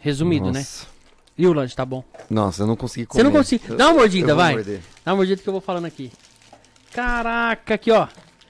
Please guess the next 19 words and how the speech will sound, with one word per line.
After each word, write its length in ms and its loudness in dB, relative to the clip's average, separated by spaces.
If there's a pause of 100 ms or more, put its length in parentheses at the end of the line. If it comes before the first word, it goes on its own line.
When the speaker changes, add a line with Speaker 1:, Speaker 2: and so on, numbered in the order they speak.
(260)
Speaker 1:
Desvendaram 800 2
aqui 140 0
atrás 300 2
da 100 0
caixinha, 460 -2
você 220 0
é 60 2
foda, 280 -2
hein, 80 -2
Thiago? 320 -2 (540)
<laughs> 120 -16 (580)
Thiago 420 -2
Ferraz, 460 -2
esse 200 -4
é 20 2
o 60 -2
cara, 440 0
gente 500 -4
boa. 440 2